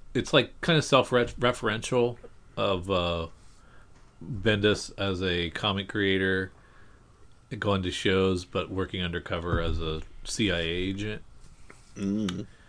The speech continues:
Speaker 1: But I think, isn't this gonna be, like, an animated show?
Speaker 2: I am unaware.
Speaker 1: I was thinking it was gonna be animated, and I don't know if that's gonna have the heat that,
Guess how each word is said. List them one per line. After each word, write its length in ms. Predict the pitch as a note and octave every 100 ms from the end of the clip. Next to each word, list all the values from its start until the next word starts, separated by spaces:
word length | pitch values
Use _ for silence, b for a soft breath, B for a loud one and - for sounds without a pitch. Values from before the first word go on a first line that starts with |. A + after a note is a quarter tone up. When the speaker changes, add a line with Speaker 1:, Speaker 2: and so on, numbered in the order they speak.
| B B B
Speaker 1:
But 80 | A2+
I 60 | G#2+
think, 360 | - B3 B3
isn't 220 | F#3+ G3+
this 160 | A3+ A3
gonna 180 | - F#3+
be, 220 | E3+ E3+
like, 180 | C3 A2+
an 140 | F#2 -
animated 640 | - G#2+ C3 C3 B2 B2 -
show? 540 | - C3+ B2+ B2+ A#2 - - - - - - - - - - - - - - - - b b b b b b
Speaker 2:
I 140 | - E2+
am 120 | D#2
unaware. 460 | D#2 D2+ D#2 D#2+ - - - - -
Speaker 1:
I 100 | A2
was 220 | B2 A2+ -
thinking 200 | A#2+ G#2+
it 60 |
was 140 | F#2+ F2+
gonna 160 | G#2
be 240 | F#2 F2 F2+
animated, 560 | F2+ F2 F2 E2+ E2+ - - B B B B -
and 560 | F#2 F2+ F2 E2 E2+ F2 b b b b b b b -
I 460 | G2 F#2 F2+ F2
don't 160 | E2 E2
know 80 | E2
if 100 | D#2
that's 200 | F2 -
gonna 260 | F#2+ E2+ F2+ F#2+ - -
have 220 | F#2 F#2+ E2+
the 120 | E2
heat 280 | F#2+ F2+ -
that, 200 | F2